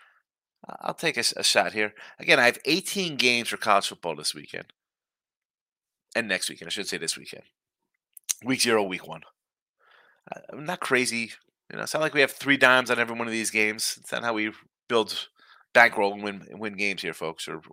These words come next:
build your bankroll. Uh, but I, I'll, I'll grab where I think I get a little extra value. Uh, U S C first half, nineteen and a half, and team total over forty and a half. I think they put up fifty.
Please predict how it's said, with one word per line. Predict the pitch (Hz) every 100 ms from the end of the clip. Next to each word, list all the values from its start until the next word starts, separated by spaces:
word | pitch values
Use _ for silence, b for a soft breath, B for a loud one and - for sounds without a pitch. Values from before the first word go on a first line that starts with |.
| 95
build | 107 98
your | 87
bankroll. | 95 92 80 - _ b b b b b _ _
Uh, | - - -
but | 104
I, | 71
I'll, | 101 101 -
I'll | 104
grab | 104 104 117 113
where | 104
I |
think | 98 110 98
I |
get | 92
a | 98
little | 98
extra | 90 87
value. | 87 82 78 80 _ _ _ B B B B -
Uh, | 127
U | 160 202
S | 190
C | 180
first | - 156 -
half, | 139 131
nineteen | 127 123 127
and | 117
a | 101
half, | 101 98 - -
and | 101 98
team | 123 113
total | 113 104
over | 101
forty | 104 98 87
and | 85
a |
half. | 82 78 - _ b b b b _ -
I | 135
think | 143 127
they | 123
put | 120
up | 101
fifty. | - 95 - -